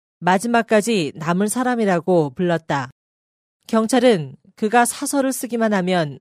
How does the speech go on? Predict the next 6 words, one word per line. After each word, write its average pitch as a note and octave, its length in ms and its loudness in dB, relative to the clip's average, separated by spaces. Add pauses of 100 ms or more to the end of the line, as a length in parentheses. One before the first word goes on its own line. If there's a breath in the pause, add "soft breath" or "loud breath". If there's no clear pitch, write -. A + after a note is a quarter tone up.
내보낸다고 F#3 800 0
했지만 E3+ 420 -4 (540)
주커밍은 G3 680 0 (260)
굳은 B3 280 4
신념을 A3+ 420 0
가지고 F3 600 0